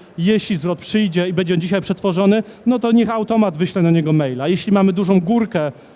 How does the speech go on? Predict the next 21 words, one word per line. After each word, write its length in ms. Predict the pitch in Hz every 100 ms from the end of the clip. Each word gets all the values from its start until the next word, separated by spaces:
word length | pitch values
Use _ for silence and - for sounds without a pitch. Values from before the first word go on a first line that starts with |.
| -
i 160 | 208 190
ten 400 | 208 196 196 185
zwrot 200 | 165 202
zostanie 540 | 190 - 202 185 180 170 - - - 165 -
przetworzony 460 | - 196 202 202 190
za 140 | 185
trzy 200 | - 233
dni, 300 | 180 180 220 214
no 80 | 226
to 100 | 226
wyślijmy 480 | 202 247 - 233 220
takiego 320 | 180 180 160
maila 280 | 156 143 135
do 100 | 139
klienta, 500 | 151 151 139 131 139
że 260 | 139 143 139 - - - _ -
mamy 280 | 175 220 208
Twoją 260 | 202 202
paczkę, 520 | 202 190 - 196 190 170 - _ _ _ - _ _ - _ _ _ -
będzie 280 | 202 180
dobrze, 460 | 185 190 156 180 175